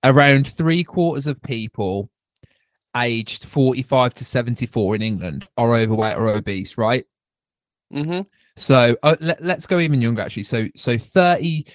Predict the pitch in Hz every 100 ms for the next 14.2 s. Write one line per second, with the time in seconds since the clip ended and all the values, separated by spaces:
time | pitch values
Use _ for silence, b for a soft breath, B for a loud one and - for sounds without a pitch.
0 | _ - 208 202 196 - 185 - 117 120
1 | 135 - _ 127 - 143 131 131 123 127
2 | - 156 139 131 135 139 131 - - 135
3 | 123 113 - 107 73 98 120 _ _ _
4 | _ _ 123 120 113 113 104 107 117 110
5 | 110 107 113 98 131 151 143 170 160 151
6 | 139 135 143 120 - 90 - - 110 -
7 | 127 - - 123 113 117 110 - 107 -
8 | 95 - 95 80 107 _ _ _ - 113
9 | 107 107 107 107 104 127 120 117 110 -
10 | - 180 156 143 151 139 135 131 127 -
11 | 120 117 - 151 - - 117 117 - 139
12 | 110 - 127 123 - 127 117 101 135 -
13 | - 170 - 165 143 - - - 135 110
14 | 120